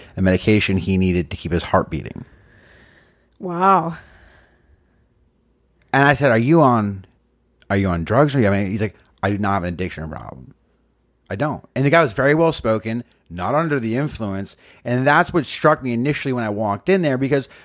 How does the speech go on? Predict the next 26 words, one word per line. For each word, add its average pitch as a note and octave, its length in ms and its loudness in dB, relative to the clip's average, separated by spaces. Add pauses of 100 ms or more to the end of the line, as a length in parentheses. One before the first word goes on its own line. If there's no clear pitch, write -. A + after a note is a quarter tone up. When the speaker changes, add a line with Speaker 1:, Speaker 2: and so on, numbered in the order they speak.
(120)
Speaker 1:
when D#3 120 -4
people A3 280 2
will D#3+ 80 2
beg D3+ 200 2
you D3 120 -4
for C3+ 160 -2
change C3 400 -4
outside B2 460 0
of A2+ 100 0
a G#2 180 -2
convenience B2 440 -2
store, C#3 100 2
a C#3 40 4
lot C#3 100 4
of C3 60 0
times B2 200 -2
you A2 60 -4
can A2 100 -2
tell A#2 160 2
they're A2 140 0
either G#2 220 -2
on A2 220 0
or G2 100 -6
coming G#2 280 -4
off F#2+ 280 0
something. B2 460 -2